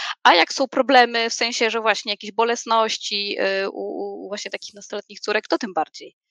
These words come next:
żeby właśnie już, y, na kilku spotkaniach chociażby zobaczyć, poznać ten cykl. No i wtedy s-, jest też, y, z czym się skierować nawet do takiego lekarza, którego,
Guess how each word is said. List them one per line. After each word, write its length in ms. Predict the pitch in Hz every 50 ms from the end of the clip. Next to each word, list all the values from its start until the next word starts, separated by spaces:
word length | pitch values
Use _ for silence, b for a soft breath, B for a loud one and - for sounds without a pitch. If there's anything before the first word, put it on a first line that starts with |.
| _ _ _ _ -
żeby 220 | - - 190 190
właśnie 300 | 180 180 185 - - 185
już, 320 | 180 185 - - - -
y, 380 | - 180 - - 175 180 180 175 175 196 - _ _ _
na 60 | - 190
kilku 300 | - - 220 - - 196
spotkaniach 500 | - - 202 - - 202 196 190 185 -
chociażby 360 | - 185 190 185 180 - 185
zobaczyć, 460 | - 175 - 185 185 - - - -
poznać 380 | - 185 185 - 185 185 - -
ten 140 | - 180
cykl. 300 | 185 - 277 294 - - B B B B B B B _ _ -
No 60 | 605
i 180 | 587 - -
wtedy 220 | - - - 294 311
s-, 120 | 285 - -
jest 200 | - 247 302 -
też, 340 | - 247 - - - - -
y, 280 | 240 233 220 220 226
z 80 | 220 -
czym 180 | - - 247 247
się 100 | - 233
skierować 460 | - - 240 226 220 226 226 - -
nawet 220 | 220 202 208 214
do 80 | 196 202
takiego 340 | - 202 - - 196 - 196
lekarza, 380 | 196 190 - - 185 180 196
którego, 380 | - _ - - 180 190 202